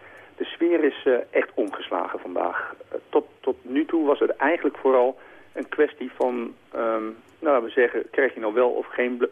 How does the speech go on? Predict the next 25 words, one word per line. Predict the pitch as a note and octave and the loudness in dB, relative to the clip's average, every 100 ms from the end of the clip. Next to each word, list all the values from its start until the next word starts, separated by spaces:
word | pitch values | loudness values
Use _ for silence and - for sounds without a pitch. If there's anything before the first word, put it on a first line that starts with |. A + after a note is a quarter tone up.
| - | -4
natte | B2 A#2+ G#2 | -2 -2 -2
voeten | - - G2 | -4 -2 -2
straks | - F#2 - | -4 -4 -4
van | F#2+ | -4
dat | F#2 | -2
water? | F#2+ F#2+ - - - - - | -2 -2 -4 -12 -20 -20 -10
En | - | -2
natuurlijk | G2+ - A#2+ A#2 | 0 2 2 2
snapten | - G#2 G2+ | 0 -2 0
mensen | G#2 G2+ G#2 | 0 0 2
wel | G#2 G2+ | 4 4
dat | G#2 G#2+ | 2 0
er, | G2 | 0
eh, | - G2 G2 | 2 2 2
serieuze | - A#2+ G#2 A2 B2+ A2 | 0 0 2 4 4 2
verliezen | - A2 C3 B2 | -6 -4 -2 2
werden | A2+ A2+ | 4 4
geleden. | A2+ G#2+ G#2 A2+ - - - - - | 2 2 2 2 -6 -18 -20 -20 -8
Maar | F2+ | -2
ja, | F2+ | 0
dat | F#2 | 0
was | G#2 G#2 | 0 2
allemaal | G2+ G2 F#2 | 2 0 0
ver | A2+ G#2+ | 4 4
weg. | A2+ F#2 - | 4 0 -4